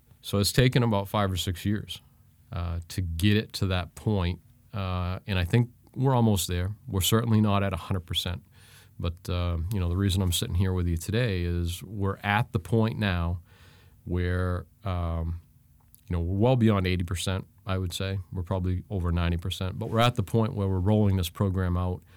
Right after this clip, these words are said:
in a beta test. And, uh, you know, the beta test will give us a good idea, uh, where we need to maybe tweak it a little bit and adjust, uh, to make this the best program it can be.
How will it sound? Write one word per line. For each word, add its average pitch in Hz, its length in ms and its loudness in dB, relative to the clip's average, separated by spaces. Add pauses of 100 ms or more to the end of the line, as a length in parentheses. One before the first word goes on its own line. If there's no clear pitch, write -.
(140)
in 110 100 6
a - 20 8
beta 131 260 4
test. - 380 -10 (1040)
And, 87 300 -6
uh, 90 220 -6 (140)
you 110 80 -2
know, 95 120 0
the 85 80 0
beta 98 280 0
test - 360 -2
will 90 100 -4
give 87 220 -2
us 87 180 -2
a 87 40 -2
good 87 280 -2
idea, 85 580 0 (560)
uh, 82 300 -2
where 107 320 4
we 113 140 8
need 104 220 6
to 95 80 -4
maybe 92 220 0
tweak 95 280 -4
it 90 60 -4
a 92 40 -2
little 87 160 -2
bit 85 240 -4 (260)
and 92 120 -2
adjust, 85 560 -4 (140)
uh, 85 300 -6
to - 100 -4
make 90 160 0
this - 200 -6
the 87 60 -6
best 82 240 -6
program 82 440 -6
it - 100 -14
can 78 160 -8
be. 82 220 -6